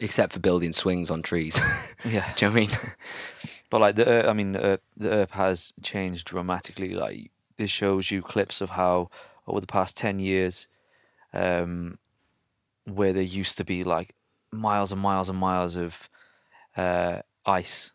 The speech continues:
Speaker 1: Mm-hmm.
Speaker 2: for instance, and, like, that's what the landscape is. Like, it's all retreating because all the ice is melting.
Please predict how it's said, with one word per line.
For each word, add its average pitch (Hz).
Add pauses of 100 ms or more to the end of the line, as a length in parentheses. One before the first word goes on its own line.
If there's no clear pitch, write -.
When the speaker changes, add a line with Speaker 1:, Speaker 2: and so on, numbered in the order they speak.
(220)
Speaker 1:
Mm-hmm. 101
Speaker 2:
for 95
instance, 92
and, 90
like, 92
that's 95
what 95
the 92
landscape 95
is. 92
Like, 90
it's -
all 101
retreating 92 (720)
because 92
all 98
the 95
ice 95
is 92
melting. 92